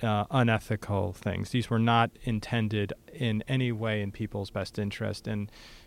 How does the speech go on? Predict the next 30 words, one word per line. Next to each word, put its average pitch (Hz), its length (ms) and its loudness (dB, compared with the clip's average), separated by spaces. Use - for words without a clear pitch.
um, 104 320 0
for - 160 0
those 113 220 8
who 113 100 0
have 107 100 2
followed 151 360 12
this, 113 180 8
there 104 180 6
are 104 60 6
now 104 460 6
lawsuits 120 800 6
against 104 340 -2
corporations 107 920 2
claiming, 113 580 2
just 127 280 4
as 117 160 0
with - 240 -2
big 104 160 2
tobacco, 117 540 6
that 101 160 -2
they 107 180 2
hid 123 460 8
information 107 680 0
and 101 160 -2
purposefully 110 880 2
misled 110 640 0
the 98 80 -10
public 95 560 -4
and 101 220 -4
scientists, 104 680 -6